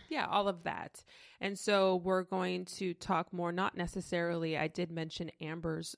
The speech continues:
story, but we're not gonna talk specifically of her story, but just more information re-, related to fertility. Um, some of the things we're gonna highlight is the woman's body in general, just overall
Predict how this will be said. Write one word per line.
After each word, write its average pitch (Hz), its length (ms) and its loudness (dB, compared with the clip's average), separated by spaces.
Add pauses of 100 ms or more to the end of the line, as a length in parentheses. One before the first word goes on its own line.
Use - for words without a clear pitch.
story, 240 960 -2 (320)
but - 100 0
we're 190 80 0
not 165 160 0
gonna 156 200 -4 (240)
talk - 340 4 (360)
specifically - 680 -2
of - 120 -2
her 220 100 0
story, 220 260 -2
but 180 140 -4
just - 220 -6
more 170 280 0 (420)
information 190 840 0
re-, 175 120 0 (440)
related 160 520 -2
to - 180 -2
fertility. 160 600 -6 (400)
Um, 180 380 4
some 226 180 2
of 220 80 4
the 220 60 2
things 214 140 2
we're 208 80 0
gonna 196 140 0
highlight 180 520 0
is 180 180 -2
the 190 120 -2
woman's 185 400 -4
body 160 360 -2
in 160 80 -4
general, 175 400 -2
just 180 220 -8
overall 165 720 0